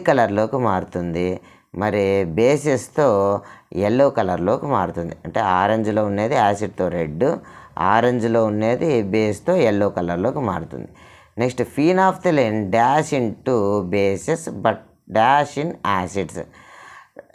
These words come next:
phenolphthalein బేసెస్తో పింక్ కలర్, గులాబీ రంగులోకి మారుతుంది. అయితే యాసిడ్స్తో అయితే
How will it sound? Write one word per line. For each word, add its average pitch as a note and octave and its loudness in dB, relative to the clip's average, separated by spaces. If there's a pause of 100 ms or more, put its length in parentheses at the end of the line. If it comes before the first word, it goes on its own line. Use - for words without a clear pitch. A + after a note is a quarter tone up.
(260)
phenolphthalein D3+ 2
బేసెస్తో B2 0
పింక్ D#3+ -4
కలర్, G2+ 0
గులాబీ D3 2
రంగులోకి A2+ -2
మారుతుంది. F2 -4 (400)
అయితే B2 0
యాసిడ్స్తో C3 2
అయితే F#2 0